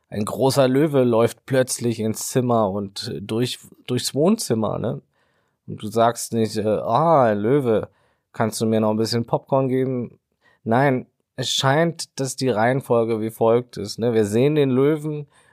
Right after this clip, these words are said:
unser Gehirn sucht im Kopf, "Kenn ich das Ding schon?", vergleicht also mit Erinnerungen, findet,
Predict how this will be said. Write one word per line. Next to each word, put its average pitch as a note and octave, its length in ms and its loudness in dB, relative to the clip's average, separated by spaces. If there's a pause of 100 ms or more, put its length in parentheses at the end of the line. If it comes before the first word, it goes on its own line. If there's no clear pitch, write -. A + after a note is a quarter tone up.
unser A#2+ 280 0
Gehirn C3+ 380 2
sucht C3+ 300 -4
im B2 160 -2
Kopf, - 340 0 (460)
"Kenn B2+ 180 0
ich D3 140 0
das C#3+ 240 -4
Ding C#3+ 240 -2
schon?", C#3 500 -2 (240)
vergleicht A#2 540 2
also A#2+ 200 2
mit A2+ 200 -2
Erinnerungen, C#3 720 0 (400)
findet, C3 440 0